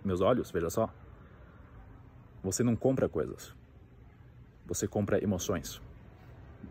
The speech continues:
Muito profundo. Você não compra diretamente essa camiseta que você gosta. Você compra emoções. Como você se sente com isso, certo? Você libera aquela dopamina, a gente conhece. A gente se sente bem com nova roupa, certo?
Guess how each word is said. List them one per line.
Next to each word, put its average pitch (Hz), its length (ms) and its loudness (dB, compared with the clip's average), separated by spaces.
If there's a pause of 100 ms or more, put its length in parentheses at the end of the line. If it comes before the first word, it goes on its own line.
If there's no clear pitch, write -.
(320)
Muito 101 220 2
profundo. 95 360 2 (2000)
Você - 160 2
não 101 100 4
compra 101 460 4
diretamente 92 580 2 (240)
essa 92 140 -4
camiseta 85 400 0
que - 40 -12
você 92 100 2
gosta. 92 280 2 (920)
Você - 140 -4
compra 98 220 4
emoções. 85 520 0 (1120)
Como 98 160 -2
você 95 100 0
se 87 140 -4
sente - 260 -4
com - 120 -8
isso, - 240 -10 (420)
certo? - 340 -6 (140)
Você - 100 -6
libera 98 220 8
aquela 90 180 4
dopamina, 123 460 6 (720)
a 95 60 0
gente 92 120 2
conhece. 120 360 6 (1300)
A - 20 -20
gente - 100 -10
se - 60 -10
sente - 120 -8
bem 104 280 4
com 92 80 -4
nova 92 180 2
roupa, 95 320 4
certo? - 340 -2